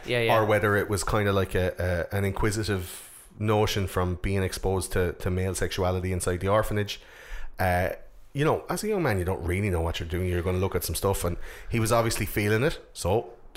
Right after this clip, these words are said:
Speaker 2: at twelve years old, he got enga-, he got engaged in a sexual relationship with a sixteen-year-old paper boy.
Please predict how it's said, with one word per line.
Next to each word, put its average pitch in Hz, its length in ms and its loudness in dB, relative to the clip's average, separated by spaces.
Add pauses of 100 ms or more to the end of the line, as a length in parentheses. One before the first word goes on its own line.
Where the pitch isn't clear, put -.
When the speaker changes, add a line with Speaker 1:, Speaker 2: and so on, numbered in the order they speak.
Speaker 2:
at - 100 -2
twelve 104 260 2
years 98 160 0
old, 98 140 2
he 95 60 -2
got 95 120 2
enga-, 98 380 0
he 98 100 0
got 95 320 0
engaged 98 380 -2
in 95 80 -2
a 87 40 0
sexual 95 320 -2
relationship 92 420 -2
with 92 80 0
a 90 40 0
sixteen-year-old 90 580 -2
paper 107 280 2
boy. 110 280 4